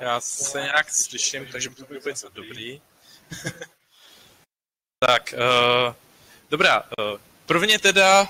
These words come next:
eh, já si tady pokusím dotáhnout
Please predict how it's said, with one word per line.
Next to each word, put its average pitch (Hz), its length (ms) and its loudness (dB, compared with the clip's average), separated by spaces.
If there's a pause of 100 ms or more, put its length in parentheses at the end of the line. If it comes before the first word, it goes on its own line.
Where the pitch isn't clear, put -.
eh, 156 480 4 (800)
já 117 140 2
si 156 120 0
tady 170 180 4
pokusím 170 540 -6
dotáhnout 160 600 2